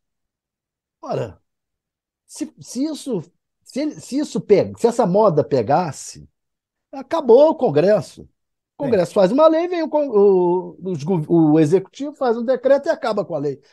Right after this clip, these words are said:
Speaker 1: Não, não ia passar, era evidente que isso não passava. Não, nem na ba-, nem, eh, se você perguntasse aos petistas naquela, eu me lembro que, olha, deve ter um mês ou dois,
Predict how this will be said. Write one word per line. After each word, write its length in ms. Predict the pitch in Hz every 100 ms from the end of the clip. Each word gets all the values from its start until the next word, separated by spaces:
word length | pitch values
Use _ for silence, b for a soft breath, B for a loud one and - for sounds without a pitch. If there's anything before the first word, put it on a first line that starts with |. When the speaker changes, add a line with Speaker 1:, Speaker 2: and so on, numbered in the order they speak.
| b b -
Speaker 1:
Não, 200 | 247 320
não 340 | 185 208 294
ia 240 | 269 320 320
passar, 420 | 175 - 226 233
era 120 | 226
evidente 840 | 233 269 175 226 311 320 - 185
que 160 | - 156
isso 180 | 147 143
não 100 | 131
passava. 500 | 120 101 104 85 123
Não, 240 | 160 196 b b -
nem 380 | 185 247 339
na 160 | 339 302
ba-, 340 | 175 208 240
nem, 340 | 202 226 311 254
eh, 240 | 165 165
se 120 | 143 190
você 260 | 202 -
perguntasse 720 | 262 269 220 185 151 - 123 - -
aos 220 | 185 -
petistas 840 | 208 180 - 214 262 - - 92
naquela, 400 | 110 117 143 175 180 b -
eu 100 | 240
me 120 | 247
lembro 240 | 269 285
que, 520 | - 269 240 185 139 - _ _
olha, 360 | 196 202 139 104 _ _ _ _ _ -
deve 180 | 196 -
ter 140 | 240
um 120 | 262
mês 560 | 175 196 220 120 - -
ou 160 | 170 190
dois, 720 | 101 143 208 160 - - -